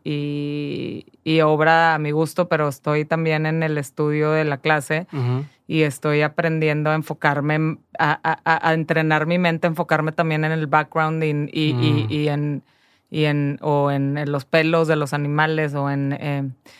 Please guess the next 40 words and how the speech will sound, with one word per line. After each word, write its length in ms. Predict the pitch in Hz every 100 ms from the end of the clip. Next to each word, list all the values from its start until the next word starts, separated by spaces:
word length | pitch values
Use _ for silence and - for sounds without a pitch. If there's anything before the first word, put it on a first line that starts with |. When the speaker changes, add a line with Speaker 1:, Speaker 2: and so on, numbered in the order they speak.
| _ -
Speaker 1:
co-, 240 | 170 151
cosas 320 | - 165 165
que 100 | -
yo 120 | 165 151
quería 200 | 156 156
perfeccionar. 600 | 160 156 151 - 147 131 - _ _ _ - - _ -
Speaker 2:
A 60 | 156
ver, 140 | 151
y, 120 | 143 127
y 80 | 143
por 160 | 127 139
ejemplo, 500 | 135 139 156 147 _ - - _ _
¿cómo 260 | - 147 151
haces 160 | 156 156
para 200 | 160 147
que 120 | 131
no 160 | 123 123
te 140 | -
afecte 400 | 123 123 - 135
eso 380 | 120 147 156 156 _ _ _ _ _ _
en 120 | - 117
tu 120 | 117
trabajo? 480 | 117 123 131 - 123
¿No 80 | 123
te 80 | 139
da 80 | 143
miedo 220 | 143 143
de 80 | 127
pronto 280 | 131 131
decir, 160 | 131 127
"Ok, 120 | 120
ya 140 | 127 127
encontré 340 | 143 156 151
algo 420 | 147 160 185 226 _ _ _ _ _ _ _ -
que 80 |
es 60 | 117
un 80 | 131
poco 140 | 135
mi 100 | 135
estilo"? 540 | 110 - 147 160 190